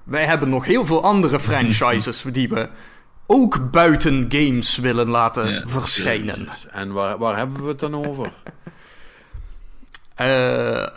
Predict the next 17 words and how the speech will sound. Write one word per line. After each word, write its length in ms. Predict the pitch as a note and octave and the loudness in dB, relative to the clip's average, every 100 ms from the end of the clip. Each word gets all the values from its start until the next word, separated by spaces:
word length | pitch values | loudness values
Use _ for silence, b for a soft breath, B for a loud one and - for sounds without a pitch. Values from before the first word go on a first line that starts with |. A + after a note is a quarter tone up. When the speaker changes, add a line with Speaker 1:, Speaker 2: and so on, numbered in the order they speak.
| - | -20
Speaker 1:
Like 540 | - A#2+ C3+ D#3 C#3+ C3+ | -12 -4 0 0 0 -4
a 60 | B2 | -6
Dragon, 600 | B2 D3+ F#3+ G#3 B3 C#4 - | -2 -2 0 -2 -4 -6 -10
hè, 180 | C#3+ F3 | -6 -6
dus, 360 | F3+ - - - | -6 -10 -14 -12
eh, 280 | - - - - | -12 -12 -14 -8
Perry 260 | B2 D3 | -6 -4
zijn, 360 | D3+ D3+ D3+ D3+ | -6 -8 -8 -8
eh, 120 | C#3+ | -8
zijn 180 | C#3 C#3 | -6 -8
favoriete 600 | C#3 E3 D3 C#3 D3 D3 | -6 -6 -6 -8 -10 -10
Sega-brand, 1200 | C#3+ E3 D3 C#3+ C#3+ A2+ F#2+ G2+ - D3+ D3 - | -8 -6 -6 -8 -8 -6 -6 -6 -6 -8 -10 -10
Speaker 2:
Mhm. 100 | D#3 | -10
Speaker 1:
eh, 140 | D3 C#3+ C#3+ - _ b b b b _ | -10 -10 -14 -20 _ b b b b _
joh. 220 | C#3 D#3+ | -12 -12
En, 400 | - D3+ D#3 D3+ | -6 -2 -2 -2
eh, 160 | D3 C#3+ | -4 -4